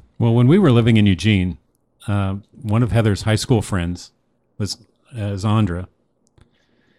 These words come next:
And she was kind of the, uh,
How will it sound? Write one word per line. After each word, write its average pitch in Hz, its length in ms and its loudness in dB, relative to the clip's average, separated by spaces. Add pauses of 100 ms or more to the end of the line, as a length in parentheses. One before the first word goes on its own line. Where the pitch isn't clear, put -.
(360)
And 113 300 2
she - 180 -2
was 196 140 0
kind 160 280 0
of 98 280 0
the, 104 440 0
uh, 95 300 -6